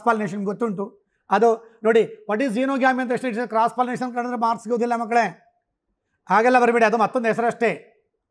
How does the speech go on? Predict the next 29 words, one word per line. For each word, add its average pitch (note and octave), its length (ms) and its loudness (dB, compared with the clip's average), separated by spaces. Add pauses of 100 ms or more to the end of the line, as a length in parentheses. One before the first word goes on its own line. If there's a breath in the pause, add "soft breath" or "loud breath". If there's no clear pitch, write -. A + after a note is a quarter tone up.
(280)
So G#3+ 100 2
that A3 160 4
is D4 100 0
transfer A3+ 520 0
of A#3+ 80 -2
pollen A#3+ 260 -4
grain C4+ 180 0 (640)
from A3 200 0
the C4+ 100 4 (840)
flower A#3+ 260 6
of G3+ 360 -2
a - 80 -8
plant, A3+ 320 -2
sorry, F3 400 -8 (140)
from G#3+ 100 -6
the A3 200 0
anther B3 200 2
of A#3+ 100 -4
a F#3+ 40 -8
flower G#3+ 280 2 (560)
to A3 80 -4
the B3+ 240 -6 (580)
Stigma C4 460 0
of - 140 0
the A#3+ 100 4 (600)
flower A3+ 400 6
of - 340 -4 (280)
another C4 380 0
plant. F3 260 2